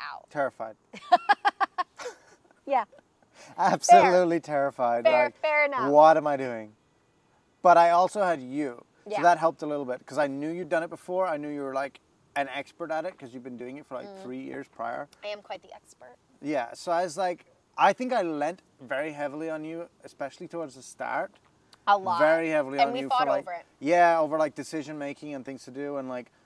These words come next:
Speaker 2: h-, what we should do next and things like that. I was like, I was like, "I don't know anything about this. Like,
Speaker 1: Yeah.
Speaker 2: I, you've done it before. You should know." And you're like, "No, you need to live your own journey. You need to make your own decisions." And then
Speaker 1: Mm-hmm.
Speaker 2: it took me a while to start doing that again.
Speaker 1: A long time.
Speaker 2: It took me a while.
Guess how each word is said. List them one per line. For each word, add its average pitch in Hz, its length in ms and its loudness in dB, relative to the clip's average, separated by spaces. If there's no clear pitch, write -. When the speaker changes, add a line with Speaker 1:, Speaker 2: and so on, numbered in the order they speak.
Speaker 2:
h-, - 120 -20
what 143 180 -4
we 139 100 -12
should 127 160 -18
do 127 100 -12
next 143 380 -8
and 131 100 -12
things 123 140 -12
like 123 140 -8
that. 139 140 2
I 127 100 0
was 123 120 -8
like, 135 240 -4
I 131 80 -6
was 127 120 -12
like, 131 120 -8
"I 120 120 -4
don't 180 140 -6
know 143 120 -8
anything 120 260 -14
about 123 380 -4
this. - 340 -20
Like, 139 160 -6
Speaker 1:
Yeah. 165 220 -8
Speaker 2:
I, 139 300 -6
you've 151 420 -8
done 156 180 -4
it 175 60 -12
before. 127 320 -14
You 127 140 -14
should 127 180 -20
know." 170 180 -6
And 131 100 -8
you're 139 100 -12
like, 131 160 -8
"No, 139 140 -6
you 127 240 -10
need 156 140 -10
to 143 80 -12
live 127 140 -12
your 127 140 -10
own 160 160 -6
journey. 131 260 -8
You 127 180 -10
need 147 160 -10
to 131 60 -18
make 123 160 -14
your 131 120 -12
own 170 140 -8
decisions." 127 460 -14
And 127 200 -10
then 131 80 -8
Speaker 1:
Mm-hmm. 131 80 -10
Speaker 2:
it - 80 -16
took 185 160 -12
me 285 60 -6
a 277 60 -6
while 277 280 -6
to 254 80 -12
start 240 280 -10
doing 277 220 -10
that 123 140 -10
again. 120 300 -18
Speaker 1:
A 214 80 -2
long 202 460 -2
time. 185 260 -2
Speaker 2:
It 175 60 -12
took 208 160 -4
me 226 140 -10
a 220 100 -6
while. 214 540 -4